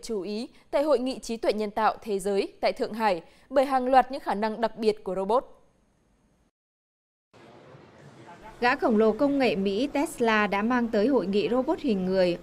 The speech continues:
Speaker 2: Optimus, robot cao một mét tám, nặng khoảng năm mươi bảy ki-lô-gam và được cung cấp năng lượng bởi một mạng thần kinh sử dụng thị giác máy tính để nhận biết môi trường xung quanh. Mặc dù có vẻ ngoài trông mảnh khảnh, nhưng robot siêu mạnh này có thể nâng một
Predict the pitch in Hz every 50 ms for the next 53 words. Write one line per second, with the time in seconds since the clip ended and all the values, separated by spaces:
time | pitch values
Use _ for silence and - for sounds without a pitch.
0 | - 233 262 269 - - 240 220 202 208 240 294 - - - - - - - -
1 | - - 220 226 208 247 285 320 320 - - 262 233 214 214 208 208 202 196 185
2 | 202 254 330 - - 240 220 202 208 233 370 - - - - - 254 247 247 220
3 | 190 208 - 247 214 196 180 180 220 240 240 247 226 220 233 202 170 - - 233
4 | 214 208 202 180 214 208 202 196 180 - - - - - - 254 254 240 262 254
5 | 254 320 311 311 302 381 427 427 330 320 294 285 285 262 247 196 - - 202 214
6 | 202 180 175 180 180 175 180 190 196 190 202 - 220 185 180 170 - 233 226 202
7 | 202 - - 196 156 196 180 156 165 - 214 190 147 - 254 269 302 - 226 202
8 | 190 190 208 190 196 247 254 - - - - - - 240 240 208 196 220 - 208
9 | 233 311 381 - 269 247 233 226 226 - 226 180 175 - 214 196 190 220 208 196
10 | 185 175 - - - - - - - - - - 254 262 254 254 277 269 254 262
11 | 233 220 220 339 330 240 190 196 214 208 202 196 196 269 247 226 226 226 190 160
12 | 233 226 202 175 165 - - - - - - 214 226 220 208 226 226 208 254 311
13 | 370 - - - 285 269 247 220 - 190 202 202 190 185 - 240 262 330 277 202
14 | 185 220 269 285 277 254 214